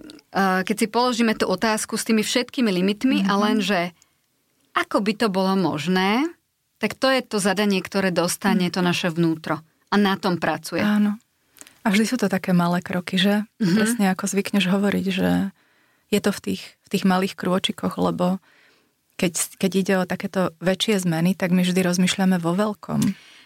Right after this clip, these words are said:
Speaker 1: Vieš čo?
Speaker 2: A to nás paralizuje.
Speaker 1: Hej, ale to závisí tiež, ako sme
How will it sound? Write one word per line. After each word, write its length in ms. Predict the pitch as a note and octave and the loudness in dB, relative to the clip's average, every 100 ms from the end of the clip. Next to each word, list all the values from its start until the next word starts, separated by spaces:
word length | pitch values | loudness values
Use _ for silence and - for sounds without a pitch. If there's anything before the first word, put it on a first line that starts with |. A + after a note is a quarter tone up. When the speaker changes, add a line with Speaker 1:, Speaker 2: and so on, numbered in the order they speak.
| _ _ | _ _
Speaker 1:
Vieš 200 | G#3+ A3+ | -2 0
čo? 80 | D4 | -4
Speaker 2:
A 80 | G3+ | 0
to 80 | |
nás 160 | G3+ F#3+ | 2 2
paralizuje. 880 | - F3+ F#3 G3 D#3+ E3+ F2+ G3 G3+ | 0 -2 0 0 -4 -6 -4 -2 -2
Speaker 1:
Hej, 220 | A3 B3+ C4 | 2 2 2
ale 140 | A3 | 0
to 100 | G#3+ C4+ | 0 0
závisí 460 | A3+ G#3+ A#3 B3 | 0 0 -2 -6
tiež, 240 | A3+ B3 A3 | -4 0 0
ako 160 | G#3 | 0
sme 220 | A#3 A#3 | 0 2